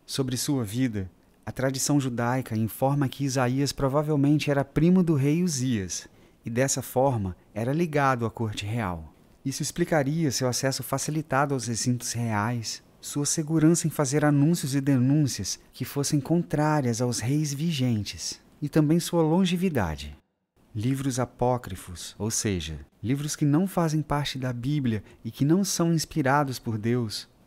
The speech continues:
afirmam que Isaías foi um mártir, sofrendo a terrível execução de ter sido serrado ao meio. A veracidade disso pode ser facilmente contestada,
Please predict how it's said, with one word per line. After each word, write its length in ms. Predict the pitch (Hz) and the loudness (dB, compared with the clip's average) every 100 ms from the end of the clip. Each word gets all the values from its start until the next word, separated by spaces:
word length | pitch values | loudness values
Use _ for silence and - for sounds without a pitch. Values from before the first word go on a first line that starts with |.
| _ | _
afirmam 460 | - - 151 165 165 | -16 -2 0 2 0
que 160 | - | -2
Isaías 460 | 156 160 156 170 - | 0 0 2 0 0
foi 200 | - 170 | 0 2
um 100 | 180 | 2
mártir, 600 | 151 120 101 - - 69 - _ | 2 0 -2 -10 -14 -14 -20 _
sofrendo 520 | - 139 120 143 160 | -4 -4 0 2 2
a 60 | 147 | 2
terrível 540 | - 131 135 156 151 | 0 0 0 0 0
execução 760 | 147 147 151 143 - 147 139 123 | 0 -2 -4 -4 -2 0 2 0
de 120 | 113 | -2
ter 220 | 113 147 | -2 -2
sido 340 | 131 - 147 143 | -2 -2 -4 -4
serrado 640 | - 151 117 127 143 131 | -2 -2 -2 -2 -2 -2
ao 140 | 139 151 | 0 0
meio. 520 | 147 123 110 95 85 - _ _ | 2 2 2 -2 -6 -12 _ _
A 100 | - | -8
veracidade 680 | 95 131 151 - 135 123 117 | -2 0 0 -2 -2 -2 -2
disso 440 | 104 107 120 - 95 | -4 -2 -2 -2 -4
pode 280 | 117 117 | -4 -4
ser 280 | 113 - 123 | -4 -4 -4
facilmente 580 | 120 147 - 151 151 - | -2 -2 0 0 0 -2
contestada, 800 | - 160 180 - - 87 73 71 | -4 -2 -2 -2 -2 -4 -4 -10